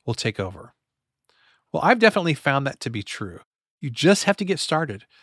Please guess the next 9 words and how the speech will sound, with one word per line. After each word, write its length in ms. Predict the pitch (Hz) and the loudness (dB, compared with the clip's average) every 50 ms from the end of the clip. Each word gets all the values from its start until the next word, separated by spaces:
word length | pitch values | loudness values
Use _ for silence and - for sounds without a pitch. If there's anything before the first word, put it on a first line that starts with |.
| _ _ _ - | _ _ _ -6
You 100 | 147 131 | -6 -2
just 280 | 113 131 170 175 - | 2 4 4 4 4
have 120 | 202 196 - | 2 2 2
to 80 | 214 | 2
get 140 | 180 202 165 | -2 -2 0
moving 340 | 147 160 175 175 165 147 - | 0 0 0 0 -2 -4 -4
and 160 | 117 113 110 | -8 -6 -4
write 280 | 110 110 117 135 - _ _ _ _ _ | -2 -2 -2 -2 -4 _ _ _ _ _
something. 600 | - - - - - 226 277 - - - 90 - | -6 -4 2 4 4 4 4 2 -6 -12 -14 -14